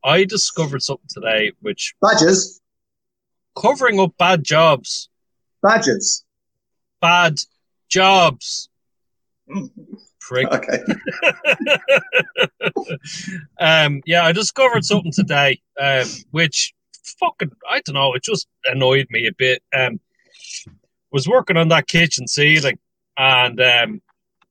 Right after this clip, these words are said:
Speaker 1: we thought that somebody had left masking tape around the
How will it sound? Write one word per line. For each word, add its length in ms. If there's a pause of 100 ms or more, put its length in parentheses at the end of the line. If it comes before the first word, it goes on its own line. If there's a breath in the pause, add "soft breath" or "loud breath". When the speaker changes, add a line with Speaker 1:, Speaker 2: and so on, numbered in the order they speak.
(800)
Speaker 1:
we 200
thought 460
that 180
somebody 480
had 240
left 520
masking 560
tape 360 (100)
around 420
the 300